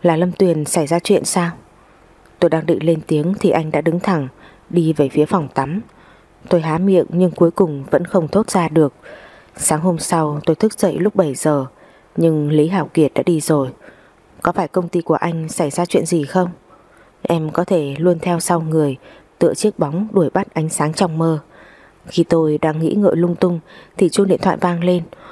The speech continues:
Tôi cúi đầu xem thử thì thấy một số lạ gọi đến. Tôi chần chừ vài giây rồi bấm nghe. "Alo," tôi lên tiếng trước. Đầu bên kia vẫn im lặng, không có người nói chuyện,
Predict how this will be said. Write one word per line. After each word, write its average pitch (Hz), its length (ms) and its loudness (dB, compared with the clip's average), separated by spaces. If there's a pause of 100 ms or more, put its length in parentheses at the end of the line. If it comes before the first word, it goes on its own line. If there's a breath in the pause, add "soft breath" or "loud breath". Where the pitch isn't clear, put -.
(180 loud breath)
Tôi 165 120 2
cúi 156 220 2
đầu 175 160 0
xem 156 260 -2
thử 151 280 2 (380 loud breath)
thì 165 160 2
thấy 160 400 2
một 180 200 2
số 147 260 -2
lạ 180 240 -2
gọi 156 180 -2
đến. 151 320 -2 (1000 soft breath)
Tôi 190 140 4
chần 160 220 0
chừ 156 240 0
vài 147 180 -2
giây 165 300 0
rồi 156 200 0
bấm 151 220 0
nghe. 170 320 0 (680)
"Alo," 170 340 2 (600)
tôi 170 120 2
lên 160 160 0
tiếng 151 260 0
trước. 220 300 0 (640 loud breath)
Đầu 175 140 2
bên 190 220 0
kia 190 300 2
vẫn - 240 -2
im 175 180 -2
lặng, 160 220 -2 (140)
không 160 180 0
có 160 100 0
người 170 160 2
nói 143 200 0
chuyện, 180 240 2